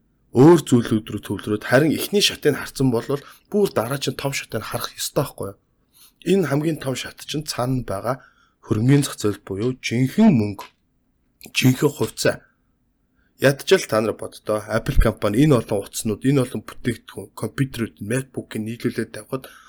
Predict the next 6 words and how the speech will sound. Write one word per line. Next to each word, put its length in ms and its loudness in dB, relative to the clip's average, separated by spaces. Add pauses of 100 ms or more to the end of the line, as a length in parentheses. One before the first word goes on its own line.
(220)
энэ 100 -2
компани 380 -6
давхархгүй 560 -4
гэсэн 240 -10
баталгаатай 580 -4
нотлоотой 560 -10